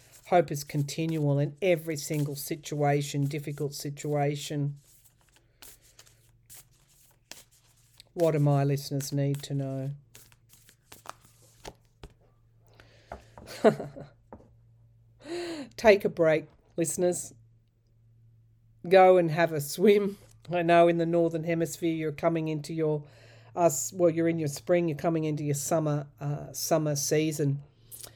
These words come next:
Take a break. Do the good work and take your break. A life's work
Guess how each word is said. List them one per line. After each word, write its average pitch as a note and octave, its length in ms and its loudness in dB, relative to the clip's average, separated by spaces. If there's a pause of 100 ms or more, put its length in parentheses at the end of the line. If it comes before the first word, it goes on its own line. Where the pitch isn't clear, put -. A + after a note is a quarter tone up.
(500)
Take F3+ 260 4
a C#3 40 -4
break. C#3+ 460 -4 (1040)
Do F#3 200 6
the G3 80 6
good G3 280 0
work D#3 440 0 (840)
and D3 180 -4
take C#3 340 -4
your C#3 140 -4
break. C#3 500 -2 (880)
A E3+ 80 2
life's F#3 540 4
work E3 640 4